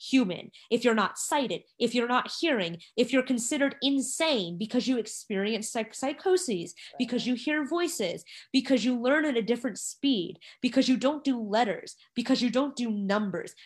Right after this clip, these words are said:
Speaker 1: because you don't do flashing lights, because you don't run, because you don't do the outside, because you don't do artificial lighting, whatever it is that is something that is hard for somebody or that is impossible for somebody,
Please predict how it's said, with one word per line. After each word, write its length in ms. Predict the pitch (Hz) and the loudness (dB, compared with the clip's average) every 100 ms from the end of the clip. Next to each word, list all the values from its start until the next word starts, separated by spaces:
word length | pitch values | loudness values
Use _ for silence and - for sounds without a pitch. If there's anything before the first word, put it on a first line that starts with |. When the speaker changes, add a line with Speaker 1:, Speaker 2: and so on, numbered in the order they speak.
| _ | _
Speaker 1:
because 240 | 247 254 | 2 2
you 80 | 240 | 4
don't 160 | 277 269 | 2 2
do 100 | 254 | 0
flashing 520 | 262 254 269 247 220 | 2 2 2 -2 0
lights, 440 | 190 - - - - - - | 0 0 -8 -16 -18 -6 -2
because 300 | 247 262 247 | 2 2 2
you 60 | |
don't 300 | 254 247 220 | 2 0 0
run, 360 | 233 208 - 165 _ | 2 0 -2 -12 _
because 240 | 240 240 | 0 2
you 60 | 226 | 2
don't 180 | 262 240 | 2 2
do 120 | 262 | 0
the 160 | 240 202 | 2 0
outside, 580 | 233 - 196 170 170 - - 240 | -2 -4 -8 -8 -8 -14 -8 2
because 200 | 269 226 | 4 4
you 60 | |
don't 180 | 269 294 | 2 2
do 120 | 269 | 4
artificial 520 | 240 247 233 254 233 | 4 2 0 0 2
lighting, 280 | 220 170 170 | 0 -2 0
whatever 360 | 240 311 392 311 | 4 6 6 4
it 100 | - | 2
is 340 | 240 262 302 - - _ | 2 2 0 -6 -18 _
that 100 | 240 | 0
is 180 | 220 233 - | 2 2 0
something 280 | 262 277 240 | 0 0 0
that 100 | 190 | 0
is 100 | - | -2
hard 380 | - 262 294 | -2 0 0
for 80 | 302 | -2
somebody 420 | - 220 190 175 | -4 -4 -4 -2
or 60 | 196 | -2
that 120 | 208 | 0
is 120 | 220 | -2
impossible 520 | 196 180 262 294 233 220 | -4 -6 -4 -4 -4 -6
for 60 | |
somebody, 640 | 214 - 202 190 185 180 | -6 -4 -2 0 0 -2